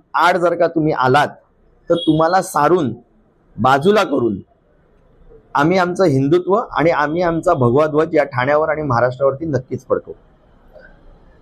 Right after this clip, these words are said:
आपण बघू शकाल की मध्यंतरी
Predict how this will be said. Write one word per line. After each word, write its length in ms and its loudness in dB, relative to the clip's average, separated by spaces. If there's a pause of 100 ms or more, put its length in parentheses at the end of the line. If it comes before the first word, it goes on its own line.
(720)
आपण 260 2
बघू 200 2
शकाल 380 0
की 120 -4
मध्यंतरी 880 0